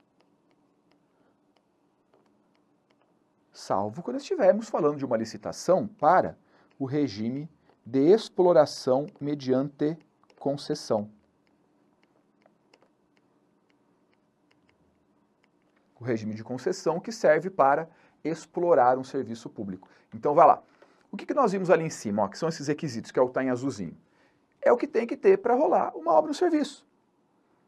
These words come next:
Tem que ter o projeto básico, é saber certinho o que que vai rolar, o que que ela precisa, qual que é o objeto.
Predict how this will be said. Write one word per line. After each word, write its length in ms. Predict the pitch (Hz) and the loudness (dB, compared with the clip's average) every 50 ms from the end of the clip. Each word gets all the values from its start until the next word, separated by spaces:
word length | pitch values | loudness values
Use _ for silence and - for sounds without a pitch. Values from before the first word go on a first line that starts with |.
| _ _ _ - | _ _ _ -8
Tem 160 | 302 302 302 | -8 -8 -4
que 60 | 302 | -2
ter 80 | 247 233 | -2 -2
o 40 | |
projeto 380 | 220 - 175 160 180 180 180 233 | 0 0 -2 0 0 -2 0 2
básico, 380 | 208 - - - 151 120 - 127 | 2 4 4 4 2 -2 -4 -10
é 20 | |
saber 340 | - - 151 120 131 175 226 | -8 -8 -4 2 4 4 4
certinho 440 | - - 262 240 190 - - 185 170 | 4 2 -2 -2 -2 -4 -8 -8 -8
o 40 | |
que 120 | - - - | -10 -12 -10
que 80 | - | -2
vai 140 | 127 135 127 123 | 2 2 2 2
rolar, 320 | 113 98 110 135 143 131 | 2 2 2 2 2 2
o 20 | |
que 80 | 120 - | 0 -6
que 80 | - 127 | -4 -4
ela 100 | 117 117 | -4 -4
precisa, 400 | - 95 92 - - 139 127 120 | -4 -8 -12 -10 -10 -6 -4 -2
qual 140 | 143 127 | -2 0
que 80 | 123 - | 0 0
é 40 | 127 | 0
o 40 | 120 | 0
objeto. 480 | 117 110 107 98 82 - - _ _ | 0 -2 -2 -4 -6 -6 -10 _ _